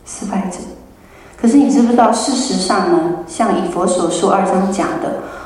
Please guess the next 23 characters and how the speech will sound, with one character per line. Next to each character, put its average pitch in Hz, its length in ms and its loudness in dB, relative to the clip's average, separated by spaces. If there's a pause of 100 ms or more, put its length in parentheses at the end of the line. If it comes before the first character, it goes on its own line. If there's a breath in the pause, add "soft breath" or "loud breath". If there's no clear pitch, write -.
(160 loud breath)
我 190 180 6
们 190 220 2
是 214 540 2
他 220 360 0
手 - 460 -4 (1160)
所 - 560 -8
造 - 320 -2
的 - 160 -8
工， 269 400 -4 (360)
意 208 60 -10
思 190 200 -2
是 190 180 2
什 - 100 2
么？ - 120 0 (880 loud breath)
我 190 200 4
们 214 120 4
是 - 280 0
神 202 420 0
手 - 520 -2
中 214 220 2
的 196 100 0
工 196 360 -2
作。 - 180 -6